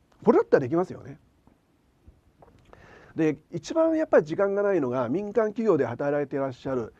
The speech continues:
経験者採用試験を受ける方だと思うんですけど、この経験者採用試験洗顔コースですと、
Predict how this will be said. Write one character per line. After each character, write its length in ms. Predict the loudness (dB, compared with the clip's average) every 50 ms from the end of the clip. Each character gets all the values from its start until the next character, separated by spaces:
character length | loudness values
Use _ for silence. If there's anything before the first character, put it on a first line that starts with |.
| _ _ -2
経 160 | 0 0 0
験 160 | 0 -2 -2 -2
者 100 | -2 -2
採 220 | 0 2 2 2
用 160 | 4 4 4
試 100 | 4 2
験 160 | 0 -2 -2
を 40 | -2
受 80 | -4 -8
け 60 | -10
る 80 | -10 -10
方 220 | -10 -12 -12 -12
だ 80 | -12 -12
と 100 | -16 -20
思 120 | -20 -20
う 20 |
ん 20 | -20
で 40 | -20
す 60 | -18
け 60 | -18
ど、 140 | -18 -18 _ _ _ _ -20 -20 -18 -8
こ 80 | -4 -2
の 160 | 0 0 -2 -2
経 200 | -4 -6 -4 -4
験 180 | -4 -6 -4
者 100 | -2 -4
採 180 | -4 -2 -2 -2
用 140 | -4 -4 -4
試 60 | -4
験 160 | -4 -6 -6
洗 240 | -6 -8 -6 -6 -4
顔 180 | -6 -6 -6
コ 140 | -6 -6 -8
ー 60 | -8
ス 40 | -8
で 120 | -12 -16 -16
す 120 | -10 -2
と、 240 | 4 4 4 4